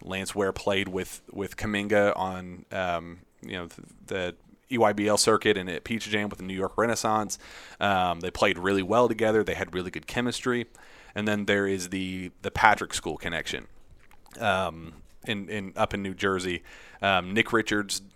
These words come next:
played there. Dakari Johnson played there before mo-, going to Montverde. Michael Kidd Gilchrist played there,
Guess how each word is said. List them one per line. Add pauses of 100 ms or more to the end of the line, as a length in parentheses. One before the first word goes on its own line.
(240)
played
there.
Dakari
Johnson
played
there
before
mo-, (140)
going
to
Montverde.
Michael
Kidd
Gilchrist
played
there,